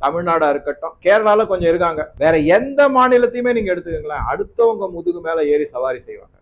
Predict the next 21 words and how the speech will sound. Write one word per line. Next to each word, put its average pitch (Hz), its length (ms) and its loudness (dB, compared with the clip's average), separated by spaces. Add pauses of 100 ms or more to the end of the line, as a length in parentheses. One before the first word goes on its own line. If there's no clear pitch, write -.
(120)
ஓகே, 208 300 2 (140)
கர்நாடகா, 151 600 -2 (140)
கே-, 131 300 -10
தெலுங்கானா, 147 600 -4
இமாச்சல் 139 460 -10
பிரதேஷ்னு 123 480 -20
சொல்லலாம் 135 340 -4
நீங்க, - 180 -20 (160)
ஆனாலும் 170 600 4 (340)
பல 170 340 2
மாநிலங்கள்ல 165 840 -2 (240)
அவங்களுக்கு 120 540 -10 (100)
நேரடியான 160 760 -2
எதிர்ப்பு 123 340 -10
கிடையாது. 101 260 -14
ராஜஸ்தான்ல 165 460 -6
நேரடியா 139 380 -10
எதிர்க்கிறாங்க, 110 440 -18 (240)
மகாராஷ்டிராவோ 127 640 0 (200)
இல்ல 120 180 -4 (580)
தமிழ்நாடோ 131 560 -2